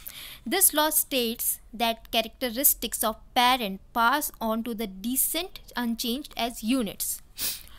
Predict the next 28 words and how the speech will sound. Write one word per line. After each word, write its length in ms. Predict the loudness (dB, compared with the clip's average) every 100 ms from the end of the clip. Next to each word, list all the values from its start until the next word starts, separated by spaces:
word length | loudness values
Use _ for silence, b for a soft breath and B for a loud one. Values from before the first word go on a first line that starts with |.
| -2
Mendel 520 | 2 2 2 -2 -2
called 360 | 2 2 4 0
this 140 | 0
something 500 | 2 0 -2 -2 0
as 380 | 2 0 -4 -8 b b -20 -6
Merkmal 680 | 0 0 0 -6 -4 -2 -2 -8 0
or 180 | 2 2
factor 640 | 0 -2 -2 -2 0 0 -4 0
or 140 | 2
the 140 | 2 0
factor. 640 | 2 4 4 4 0 2 B B B
This 200 | 2 4
can 240 | 6 4 4
be 180 | -2 -4 4
considered 760 | 6 6 4 2 4 2 2 2
as 160 | 2
the 120 | 2 0
unit 440 | 2 0 0 2
of 160 | 0 0
inheritance 880 | -2 0 4 4 4 2 0 -2 -2
that 240 | 0 0 0
is 160 | -2 0
transmitted 720 | 4 4 4 2 2 0 -2 -2
in 180 | -2
a 80 | -2
gamete 500 | -2 0 2 0 -4 -2
or 120 | -4
determine 800 | -4 -6 -4 0 2 2 0